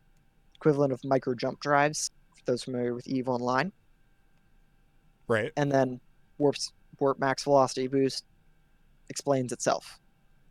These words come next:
Speaker 2: Yeah. Now, it's interesting, too. I think this could be used a couple of different ways, and I don't understand how the flash jump works integrated into Second Galaxy, but
Speaker 1: Yeah.
Speaker 2: I'm taking this in a different direction. You're taking it with the
Speaker 1: Yeah.
Speaker 2: cargo space bonus.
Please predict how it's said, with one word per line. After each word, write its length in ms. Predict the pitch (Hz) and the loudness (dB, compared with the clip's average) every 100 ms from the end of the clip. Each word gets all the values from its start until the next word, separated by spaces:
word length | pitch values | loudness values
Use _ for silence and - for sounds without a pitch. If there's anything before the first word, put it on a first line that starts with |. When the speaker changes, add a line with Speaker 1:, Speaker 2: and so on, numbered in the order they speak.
| _ | _
Speaker 2:
Yeah. 180 | 160 120 - 156 | -2 -2 -6 0
Now, 440 | 165 151 131 117 - | 2 4 2 0 -6
it's 180 | 151 - | -4 -2
interesting, 520 | 226 175 - 120 120 - | -2 -2 -2 -2 -4 -4
too. 400 | 214 165 123 131 - | 0 2 2 -2 -4
I 100 | 143 | -2
think 180 | 247 208 | -2 -6
this 120 | - | -6
could 100 | 147 | -2
be 60 | 135 | -2
used 160 | 107 | -2
a 40 | 98 | -4
couple 260 | 143 120 | -2 -2
of 80 | 101 | -2
different 280 | 101 110 95 | -4 -6 -4
ways, 320 | 92 92 - - | -6 -8 -12 -8
and 180 | 120 113 | -8 -2
I 120 | 131 | 0
don't 160 | 127 | 0
understand 500 | 123 113 - 117 104 | -2 -4 -4 -4 -4
how 140 | 101 113 | -4 -6
the 80 | 104 | -4
flash 320 | 120 107 - | -4 -4 -4
jump 240 | 110 - | -6 -4
works 340 | 110 107 - - - | -2 -4 -8 -12 -10
integrated 500 | 127 123 107 104 101 | -6 -4 -2 -4 -4
into 200 | 113 98 | -8 -8
Second 320 | 90 123 113 | -6 -4 -4
Galaxy, 480 | 95 92 - - 98 - - - - - | -6 -6 -8 -12 -14 -16 -20 -20 -20 -12
but 400 | 110 120 120 117 | 0 6 6 4
Speaker 1:
Yeah. 140 | - - | -6 -4
Speaker 2:
I'm 160 | 151 220 | 0 2
taking 280 | 226 190 143 | 2 4 2
this 160 | 131 | 2
in 60 | 123 | -2
a 80 | 101 | -2
different 260 | 131 127 | -2 -2
direction. 420 | 98 95 - 98 98 | -4 -8 -10 -10 -4
You're 140 | 160 | -2
taking 380 | 190 202 190 160 | 2 0 0 0
it 160 | 135 | 0
with 120 | 135 123 | -2 -6
the 80 | |
Speaker 1:
Yeah. 60 | - | 0
Speaker 2:
cargo 240 | 151 147 | 2 2
space 280 | 139 139 131 | 0 0 0
bonus. 440 | - 113 107 - | 0 -2 -2 -6